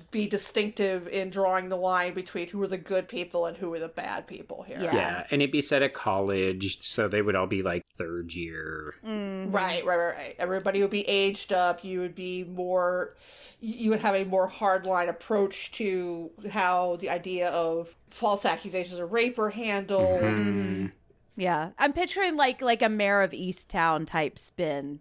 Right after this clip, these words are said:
Speaker 2: for it, you know, like, a very dark story. 'Cause the story is really, really dark and
Speaker 3: It
Speaker 2: troubling when you
Speaker 3: is,
Speaker 2: really
Speaker 3: yeah.
Speaker 2: think about
Speaker 1: It,
Speaker 2: it,
Speaker 1: it's just
Speaker 2: you know?
Speaker 1: they put a very campy spin on it.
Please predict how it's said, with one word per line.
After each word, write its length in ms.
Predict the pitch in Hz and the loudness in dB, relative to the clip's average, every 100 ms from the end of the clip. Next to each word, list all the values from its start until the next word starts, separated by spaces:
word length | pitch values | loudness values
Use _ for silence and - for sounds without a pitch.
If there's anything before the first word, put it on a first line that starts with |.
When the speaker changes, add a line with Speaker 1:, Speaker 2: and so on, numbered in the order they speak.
| - | -8
Speaker 2:
for 260 | 160 143 | -6 -4
it, 240 | 131 110 - | -6 -8 -8
you 180 | 175 170 | -8 -4
know, 200 | 160 160 | -2 -2
like, 180 | 170 175 | -2 -2
a 80 | |
very 640 | 180 175 196 196 190 190 175 | -4 -4 -2 2 2 2 0
dark 300 | 170 165 156 | -2 -4 -6
story. 220 | - 175 - - | -6 -6 -6 -2
'Cause 120 | 370 | 2
the 80 | 381 | 4
story 340 | - 523 320 | 6 6 8
is 160 | 202 170 | 6 2
really, 460 | 156 185 262 196 156 | -4 0 2 2 -2
really 420 | 165 196 160 147 | -2 -2 -2 -6
dark 460 | - 151 139 - - | -2 0 0 -4 -8
and 240 | 165 143 | -8 -2
Speaker 3:
It 40 | 135 | 0
Speaker 2:
troubling 480 | 160 - 220 202 | 2 2 0 0
when 100 | 170 | -2
you 80 | 180 160 | -2 2
Speaker 3:
is, 40 | |
Speaker 2:
really 260 | 175 170 151 | 4 4 4
Speaker 3:
yeah. 40 | |
Speaker 2:
think 220 | - 147 | 0 -2
about 260 | - 170 165 | 2 4 6
Speaker 1:
It, 40 | |
Speaker 2:
it, 40 | 165 | 4
Speaker 1:
it's 80 | - | 4
just 140 | 180 | 2
Speaker 2:
you 40 | 226 | 2
know? 40 | - | 2
Speaker 1:
they 20 | |
put 100 | 240 | 2
a 80 | 208 | 2
very 240 | 214 190 | 2 0
campy 440 | 190 226 185 190 - | 0 -2 0 -2 -8
spin 340 | - 170 180 170 | -6 -4 -4 -6
on 220 | - - | -10 -12
it. 180 | - | -14